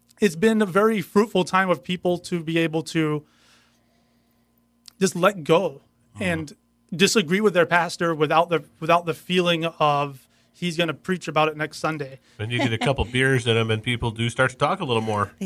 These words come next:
Speaker 1: They
Speaker 3: do.
Speaker 1: do. They do. And that's when all the cell phones have to disappear, so nobody's taking pictures and posting them
Speaker 2: <laughs>
Speaker 1: on Facebook.
Speaker 2: Probably a good
Speaker 1: Yeah.
Speaker 2: idea. Smart. Um, how many people go to your church now?
Speaker 1: Um, we're up to about seventy.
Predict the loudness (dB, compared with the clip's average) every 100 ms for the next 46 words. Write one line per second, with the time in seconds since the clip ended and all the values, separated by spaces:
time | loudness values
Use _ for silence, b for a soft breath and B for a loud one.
0 | 4 6 6 8 8 6 4 0 0 0
1 | 2 2 0 -2 0 -2 -2 -2 0 0
2 | 0 -2 -2 -4 -4 -4 -6 -6 -4 -2
3 | -2 -4 -8 -6 -4 -4 -6 -12 -8 -8
4 | -8 -10 -8 0 2 2 0 -2 -2 -4
5 | 0 0 0 -4 -2 -2 -2 -4 -6 -10
6 | _ -10 -2 0 -2 _ b b b b
7 | 0 2 2 2 2 -2 -4 -2 -2 -2
8 | -4 -6 -6 -10 -10 -6 -2 0 0 0
9 | 0 0 2 2 2 0 2 2 2 -4
10 | -10